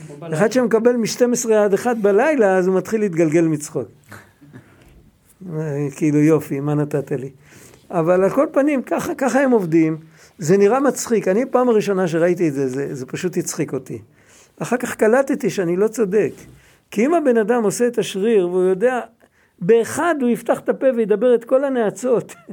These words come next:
<laughs> אבל עצם זה שעשה שריר, ומשתים עשרה עד אחד הוא יתאפק, אז יבוא יום שהוא יוכל להתאפק כל היום.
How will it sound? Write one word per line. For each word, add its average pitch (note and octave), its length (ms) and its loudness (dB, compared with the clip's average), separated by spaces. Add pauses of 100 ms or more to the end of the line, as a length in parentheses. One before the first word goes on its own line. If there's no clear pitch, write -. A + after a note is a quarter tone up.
(160)
<laughs> - 400 -20
אבל G#3 200 2
עצם D4+ 380 -2
זה B3+ 140 0
שעשה B3 380 0
שריר, A3 440 0
ומשתים A#3 560 0
עשרה A#3 240 -2
עד A3 100 -2
אחד A3+ 260 -4
הוא G#3 60 0
יתאפק, G#3 760 0 (840)
אז E3+ 320 -4
יבוא G3 420 2
יום C4 360 2
שהוא G#3+ 140 -2
יוכל G#3+ 160 -2
להתאפק G3 420 -2
כל D#3 200 -2
היום. B2+ 220 -4